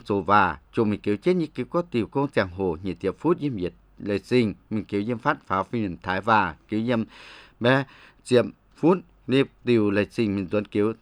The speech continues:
nhìn nhiều, tham thị trường cháu, bé, ê, mà thu thám miền muống, cây nhà này, tôi kiểu, tới miền dấu sĩ phóng viên tổng hang bé yêm trung tâm, anh bé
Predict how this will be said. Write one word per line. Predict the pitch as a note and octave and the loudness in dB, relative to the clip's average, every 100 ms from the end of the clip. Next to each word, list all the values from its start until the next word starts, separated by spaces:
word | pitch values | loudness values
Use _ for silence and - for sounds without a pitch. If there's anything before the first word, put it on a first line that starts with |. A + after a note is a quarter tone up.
| - | -6
nhìn | A#2 G2 D#2 | -2 -2 -4
nhiều, | F2+ G#2 F#2 - - | -2 -2 -2 -8 -6
tham | C3+ A2+ | -4 -4
thị | G#2 | -6
trường | A2 F#2 - | -4 -4 -6
cháu, | - C3 E3 C#3 _ - | 2 6 6 2 _ -4
bé, | A#2 B2+ - - - - | -2 -2 -6 -20 -12 4
ê, | C#3 B2+ A#2 G#2+ | 6 6 4 0
mà | G#2+ | -2
thu | - E3+ | -2 -4
thám | F3 F#3 C3+ | -2 -2 -2
miền | F2 | -2
muống, | F#2+ G2+ C3 - _ - | 0 0 -2 -8 _ -2
cây | A#2+ | 0
nhà | G#2 F#2 | 2 2
này, | F#2+ F2+ C#2+ _ - | 0 0 -6 _ -2
tôi | A#2 | -2
kiểu, | A#2 G#2+ A2 A#2+ - | 0 2 2 0 -2
tới | A#2 | 0
miền | A2+ - | 0 -2
dấu | F#2+ | -4
sĩ | - F2+ | -4 -8
phóng | - F#2 | -6 -6
viên | A#2 C3 | 0 0
tổng | A#2+ E2+ | 0 -2
hang | G2+ C3+ | -2 0
bé | C#3 | 0
yêm | C#3 C3+ | 0 -2
trung | - C3 | -2 -4
tâm, | - C3+ C3+ - - | 2 2 2 -2 -14
anh | - A2 A2 A2+ | -10 -2 0 2
bé | C3 | 0